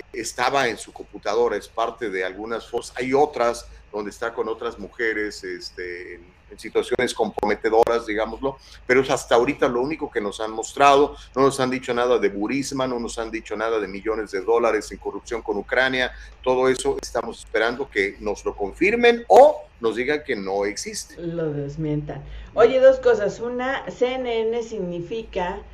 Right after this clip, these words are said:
Speaker 2: Cable News Network.
Speaker 1: Cable News Network, sí. Yo les
Speaker 2: Es
Speaker 1: veo
Speaker 2: lo que
Speaker 1: por estar
Speaker 2: significa.
Speaker 1: molestando,
Speaker 2: Una.
Speaker 1: ¿verdad?
Speaker 2: Dos,
Speaker 1: Este,
Speaker 2: eh, a mí me parece terrible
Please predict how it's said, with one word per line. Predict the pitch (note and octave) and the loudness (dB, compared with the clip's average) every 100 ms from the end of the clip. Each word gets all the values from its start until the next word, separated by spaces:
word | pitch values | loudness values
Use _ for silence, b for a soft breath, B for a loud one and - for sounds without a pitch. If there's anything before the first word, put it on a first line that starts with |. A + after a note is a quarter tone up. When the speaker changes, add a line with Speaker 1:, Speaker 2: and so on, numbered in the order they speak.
| b b b b - - - - | b b b b -20 -20 -4 4
Speaker 2:
Cable | C#4 C#4 C#4+ C#4+ | 6 6 6 2
News | B3+ A#3 A3+ F#3 | 4 4 4 2
Network. | F#3+ F3 D3+ - - - - | 2 2 0 -6 -8 -12 -6
Speaker 1:
Cable | C#3 C3+ B2+ | 0 2 2
News | A#2 A2 | -2 -2
Network, | G2 E2+ D#2 | -4 -4 -12
sí. | - D#2 - - - - - | -16 -16 -18 -20 -20 -8 6
Yo | E3 E3 | 8 10
les | |
Speaker 2:
Es | C3 | 6
Speaker 1:
veo | C#3 | 2
Speaker 2:
lo | D3 | 0
que | |
Speaker 1:
por | D#3+ | -4
estar | D3+ C#3 | -4 -4
Speaker 2:
significa. | B2 G#2 - G#2+ | -4 -6 -6 -10
Speaker 1:
molestando, | F2 F3+ | -8 -4
Speaker 2:
Una. | F3+ A2+ - | -2 -2 -6
Speaker 1:
¿verdad? | E3 | 2
Speaker 2:
Dos, | F#3 F#3+ | 4 4
Speaker 1:
Este, | - - B B - | 0 -12 B B -8
Speaker 2:
eh, | G#3+ G#3 G#3+ G#3 - - | -4 0 0 0 0 -4
a | G#3+ | -4
mí | A3 A#3+ | 0 0
me | A#3 | -2
parece | G#3+ G3 G3 F#3+ F#3+ | -2 -2 -2 -4 -4
terrible | F#3+ F#3+ A#3 C#4+ C#4 D4+ G#4+ | -2 -2 0 0 2 2 0